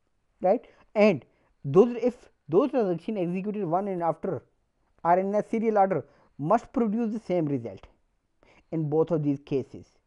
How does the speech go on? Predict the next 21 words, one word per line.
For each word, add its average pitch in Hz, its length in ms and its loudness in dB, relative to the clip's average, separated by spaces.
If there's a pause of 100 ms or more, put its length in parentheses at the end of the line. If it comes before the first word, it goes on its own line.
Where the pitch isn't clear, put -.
(380)
If 151 200 -6
transactions 180 480 -2
are 233 100 -2
executed 208 640 -4 (380)
parallelly, 226 580 4 (300)
concurrently, 190 560 4 (880)
and 214 280 2 (500)
are 190 240 4 (420)
those 202 300 4
transactions 185 500 0
that 185 180 2
are 190 200 2
executed 190 760 0 (220)
one 190 240 0
after 175 340 -2
others 156 260 -2 (260)
in 170 80 -2
a 180 40 0
serial 226 340 0
order, 185 220 2 (920)
right? 202 160 2